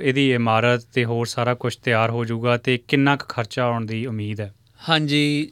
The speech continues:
Speaker 2: ਇਹ ਸਾਰੇ ਕੰਮ ਦਾ ਜੋ ਅਸੀਂ ਐਸਟੀਮੇਟ ਲਿਆ ਹੈ ਉਹ ਤਕਰੀਬਨ ਸਾਢੇ ਤਿੰਨ ਲੱਖ ਤੋਂ ਚਾਰ ਲੱਖ ਡਾਲਰ ਤੱਕ ਦਾ ਖਰਚਾ ਹੈ ਉਹ। ਅ, ਸਾਡੇ ਕੋਲ ਖੁਦ ਦੇ ਰਿਸੋਰਸਿਜ਼ ਹਜੇ ਬਹੁਤ ਥੋੜ੍ਹੇ ਨੇ ਤੇ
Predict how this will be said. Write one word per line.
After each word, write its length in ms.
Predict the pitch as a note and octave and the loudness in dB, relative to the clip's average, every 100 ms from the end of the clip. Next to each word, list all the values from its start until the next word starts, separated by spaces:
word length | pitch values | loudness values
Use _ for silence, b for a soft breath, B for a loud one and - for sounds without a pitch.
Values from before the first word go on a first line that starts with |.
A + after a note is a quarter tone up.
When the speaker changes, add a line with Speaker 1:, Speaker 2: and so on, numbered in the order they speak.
| - | -4
Speaker 2:
ਇਹ 140 | D#3+ | -2
ਸਾਰੇ 360 | E3 D#3 D#3+ F#3 | 0 2 2 2
ਕੰਮ 320 | F3+ E3 D#3+ D#3+ D#3+ C#3+ | 2 2 4 4 4 4
ਦਾ 160 | D#3 | 2
ਜੋ 540 | C#3 C#3 D3 D3+ D3+ D#3 b b C#3 | 4 2 4 4 4 0 b b 0
ਅਸੀਂ 260 | D#3 D#3 | 2 2
ਐਸਟੀਮੇਟ 580 | C#3 - D#3 D3 D3 D3 | 2 0 0 2 0 2
ਲਿਆ 420 | D3 C#3+ C3+ C3+ | 0 2 2 2
ਹੈ 240 | C3+ D3 C#3+ | 2 2 0
ਉਹ 560 | - D3+ C#3+ D3 D3 C#3 | 2 2 4 4 4 2
ਤਕਰੀਬਨ 380 | D3 C#3+ C#3+ | 0 4 4
ਸਾਢੇ 280 | C#3+ C#3 D#3 | 4 0 0
ਤਿੰਨ 200 | E3 D3+ | 0 0
ਲੱਖ 200 | C#3+ C#3+ C#3+ _ - | 0 0 -6 _ -2
ਤੋਂ 180 | C#3+ C#3 | 0 2
ਚਾਰ 300 | C#3+ C3 C3+ | 2 2 0
ਲੱਖ 260 | C#3 - C#3 C3+ - F#3+ | -2 0 0 -2 -10 -2
ਡਾਲਰ 320 | C3+ C3 C3+ | 2 2 2
ਤੱਕ 200 | D3 C#3+ | -2 -2
ਦਾ 120 | C3 | -2
ਖਰਚਾ 320 | B2+ B2 C3+ | -2 0 0
ਹੈ 200 | B2 B2+ | 2 0
ਉਹ। 260 | B2+ D3+ E3 B B B B B B - C#3+ C#3 C3+ - | 2 0 -2 B B B B B B 0 4 6 4 0
ਅ, 40 | - | 0
ਸਾਡੇ 340 | D3 C#3+ E3+ | 0 2 0
ਕੋਲ 320 | F3 F3 E3+ | 2 4 2
ਖੁਦ 240 | - D3+ D3 | 2 2 4
ਦੇ 140 | F3+ | 4
ਰਿਸੋਰਸਿਜ਼ 480 | F3 D#3 C#3+ D#3+ C#3+ D#3 D3 D#3 C#3+ | 4 2 4 2 2 4 4 4 0
ਹਜੇ 140 | C#3 | 0
ਬਹੁਤ 220 | C#3 C#3 D#3 | 2 2 2
ਥੋੜ੍ਹੇ 280 | C3 D3+ | 2 4
ਨੇ 220 | D#3 D#3 D3+ b b b b | 4 2 0 b b b b
ਤੇ 120 | D3+ | 2